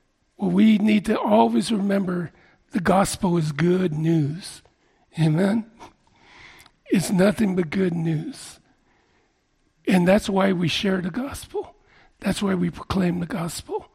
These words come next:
That's why we live our lives out according to the gospel. So others can see that good news.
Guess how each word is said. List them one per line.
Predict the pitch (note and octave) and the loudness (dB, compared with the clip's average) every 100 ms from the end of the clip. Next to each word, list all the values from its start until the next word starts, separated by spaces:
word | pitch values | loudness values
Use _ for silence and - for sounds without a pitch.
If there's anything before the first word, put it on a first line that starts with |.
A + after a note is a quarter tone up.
| _ _ _ _ _ | _ _ _ _ _
That's | - G3+ | -2 0
why | G3+ G3+ G3+ | 2 2 2
we | F#3 F#3+ | 2 2
live | E3 F3 F#3+ A3 G#3 | 4 6 6 4 2
our | G3+ | 0
lives | G3+ G3+ G3+ E3+ | 2 2 0 0
out | G3+ G3 G#3 - | -2 -2 -4 -10
according | - - G3 A3 G#3 F#3 | -10 -4 0 2 2 0
to | G3 | -2
the | F#3+ F3 | -4 -4
gospel. | F#3 F3 - - G4 G#4 - - - - - - - | -6 -6 -10 -12 -10 -10 -12 -20 -20 -20 -20 -20 -10
So | - A4+ - | -2 -2 2
others | A#3+ A#3+ A3+ - | 2 4 2 0
can | G#3+ | -4
see | - A#3 G#3 | 0 2 2
that | G3+ D#3 | 0 -2
good | G3 F3 | -2 -2
news. | F3+ F#3 F3+ A3+ - | -2 -4 -4 -10 -14